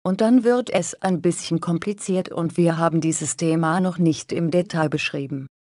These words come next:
Es ist ziemlich weit hergeholt, auch wenn ich weiß, dass die meisten von euch bereits an diese Themen und die meisten dieser wirklich verrückten Ideen gewöhnt sind.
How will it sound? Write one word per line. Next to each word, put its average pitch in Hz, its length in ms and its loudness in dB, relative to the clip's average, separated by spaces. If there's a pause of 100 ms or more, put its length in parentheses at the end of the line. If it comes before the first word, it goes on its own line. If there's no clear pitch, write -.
Es 196 140 -4
ist - 260 -4
ziemlich 160 500 -2
weit 170 320 -2
hergeholt, 151 720 0 (200)
auch 156 260 0
wenn 156 160 2
ich - 220 -4
weiß, 185 400 0 (240)
dass 202 220 0
die 196 140 0
meisten 190 460 2
von 190 320 -2
euch 170 340 2
bereits 180 440 0
an 175 200 0
diese 160 360 0
Themen 160 400 0
und 175 240 0
die 190 80 4
meisten 160 500 2
dieser 165 380 0
wirklich 170 440 2
verrückten 180 520 -2
Ideen 170 440 2
gewöhnt 180 440 0
sind. 135 360 -4